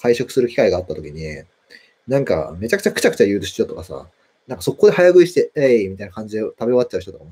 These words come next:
結構いたりして、そんなにその食事のマナーって、上流階級だからといって徹底されてるわけじゃないっていうか、うん、いう気がするんだよね。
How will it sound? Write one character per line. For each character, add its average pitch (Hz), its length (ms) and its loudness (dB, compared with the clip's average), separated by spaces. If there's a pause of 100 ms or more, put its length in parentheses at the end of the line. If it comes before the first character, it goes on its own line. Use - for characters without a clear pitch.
結 160 180 -10
構 95 120 -4
い 87 40 -8
た 123 80 0
り - 100 -2
し - 80 -16
て、 - 300 -10 (460)
そ - 140 -12
ん 254 100 -8
な 247 80 -4
に 247 60 -6
そ 233 120 -2
の 202 160 2
食 196 300 2
事 196 80 2
の 196 100 4
マ 208 120 4
ナ 120 140 4
ー - 20 0
っ - 80 -14
て、 76 280 -4 (960)
上 147 280 2
流 170 160 4
階 180 200 2
級 127 140 2
だ 104 100 0
か 101 120 -6
ら 95 60 -6
と 95 100 -4
い 92 60 -4
っ 90 40 -16
て - 220 -12
徹 107 160 -10
底 139 120 -2
さ 151 60 0
れ 139 80 2
て 151 80 -4
る 143 60 2
わ 139 60 -2
け 123 80 -6
じ 98 60 -8
ゃ 95 40 -10
な 101 80 -8
い - 20 -8
っ 113 40 -18
て - 180 -18
い - 20 -10
う - 60 -16
か、 64 320 -10 (680)
う - 20 -18
ん、 82 300 -16 (300)
い 151 80 0
う 151 80 -2
気 139 120 -4
が 131 100 -2
す 147 100 -4
る 135 100 0
ん 95 60 -6
だ 69 80 -8
よ 78 80 -14
ね。 110 220 -12